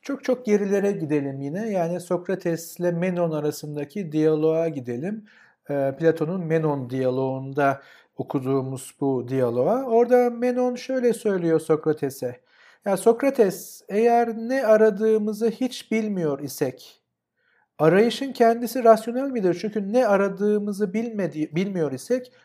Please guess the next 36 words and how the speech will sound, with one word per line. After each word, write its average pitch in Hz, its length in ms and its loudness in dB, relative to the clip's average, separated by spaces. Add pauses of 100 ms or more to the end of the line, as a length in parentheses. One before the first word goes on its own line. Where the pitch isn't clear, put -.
(140)
bulduğumuz 202 600 2
şeyin 226 260 0
o 240 120 4
şey 240 200 2
olduğunu 214 320 2
nasıl 220 240 -2
anlayacağız?" 117 720 -6 (560)
Yok, 240 240 6
eğer 247 580 0 (340)
her 220 260 8
şeyi 247 340 0
biliyorsak 160 640 2
aradığımız 143 500 0
şey 156 280 0
konusunda 131 720 -8 (280)
bu 185 140 4
her 233 200 10
şeye 247 460 -2
onun 226 320 -4
nerede 214 460 4
ve 196 160 0
ne 196 100 0
olduğu 180 440 2
da 170 140 0
dahil 160 320 4
olduğuna 170 440 0
göre 180 400 -2 (320)
aramanın 208 560 4
kendisi 240 1120 2 (260)
beyhude 185 580 4
ve 185 100 0
saçma 170 460 -2
bir 151 100 2
şey 254 240 -4
olmayacak 151 600 0
mı? 104 140 -20